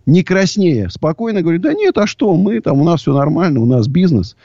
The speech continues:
Они родственники говорят: "Ну что ж вы хоть веночек там, позвонили бы, вы же говорите, что вы одна команда". Столько мошенников в нашей стране и нет посадок.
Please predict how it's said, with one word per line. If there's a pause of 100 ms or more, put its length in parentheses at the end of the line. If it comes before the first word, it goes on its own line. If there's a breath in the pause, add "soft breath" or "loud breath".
(320 soft breath)
Они
родственники
говорят: (380)
"Ну
что
ж
вы
хоть
веночек
там,
позвонили
бы,
вы
же
говорите,
что
вы
одна
команда". (520)
Столько
мошенников
в
нашей
стране
и
нет
посадок.